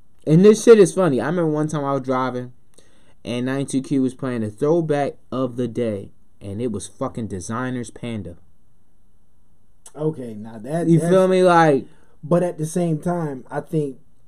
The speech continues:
Speaker 2: I think nobody wants to, of course, nobody wants to admit to getting old.
Speaker 1: Yes.
Speaker 2: So nobody wants to admit that the music we grew up listening to is considered old school.
Speaker 1: Yeah.
Speaker 2: However,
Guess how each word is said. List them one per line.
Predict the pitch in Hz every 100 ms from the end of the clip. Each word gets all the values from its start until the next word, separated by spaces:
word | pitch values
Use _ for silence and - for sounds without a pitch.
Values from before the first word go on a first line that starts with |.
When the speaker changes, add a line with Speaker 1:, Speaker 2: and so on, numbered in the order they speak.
| - - -
Speaker 2:
I | 160
think | 180 147
nobody | 165 160 151 143
wants | 151 131
to, | - 127 110 -
of | -
course, | 156 -
nobody | 135 117 117
wants | 113 123 -
to |
admit | 113 117 113 113
to | 117
getting | 120 123 135
old. | 113 113 101 98
Speaker 1:
Yes. | 123 135 - - - - -
Speaker 2:
So | - 139 127
nobody | 120 143 147 139
wants | 135 135 131
to | 123
admit | 117 127 147 - 123
that | 117 104
the |
music | 107 123 160 160 151 120
we | 131 160
grew | 131 123 147 156
up | 147
listening | 127 196 165 139 120
to | 127 120 107
is | 110
considered | 120 110 117 113 - -
old | 175 190 160
school. | - 127
Speaker 1:
Yeah. | 139 135 110 - - -
Speaker 2:
However, | - 120 123 175 156 131 117